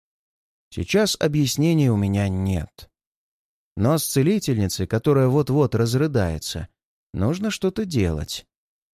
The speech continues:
Я сделал то единственное, на что хватило моей тугой соображалки в этот момент. Крепко её обнял. «Я обещаю, что всё тебе расскажу.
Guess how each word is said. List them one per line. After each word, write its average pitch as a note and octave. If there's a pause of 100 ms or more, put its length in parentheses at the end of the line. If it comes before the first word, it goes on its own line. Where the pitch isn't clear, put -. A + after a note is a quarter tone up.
(240)
Я A3
сделал C#3+
то E3
единственное, C3
на G#2
что G3
хватило D3
моей C3 (340)
тугой C#3+
соображалки G2
в A#2+
этот B2+
момент. F#2+ (560)
Крепко G3+
её B2+
обнял. F#2 (1200)
«Я A2+
обещаю, C#3+
что C3+
всё C#3+
тебе A#2
расскажу. F#2+